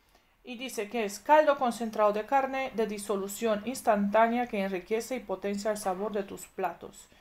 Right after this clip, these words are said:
Con tan solo una cucharada, dice, veinte gramos hay que echarle al, al guiso, a la sopa, a lo que sea.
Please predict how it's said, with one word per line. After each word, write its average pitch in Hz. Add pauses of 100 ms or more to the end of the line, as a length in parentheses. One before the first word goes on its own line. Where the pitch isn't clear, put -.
(280)
Con 214
tan 233
solo 262
una 226
cucharada, 175
dice, 160
veinte 196
gramos 208
hay 180
que 175
echarle 175
al, 156
al 160
guiso, 202
a 175
la 156
sopa, 208
a 175
lo 170
que 180
sea. 170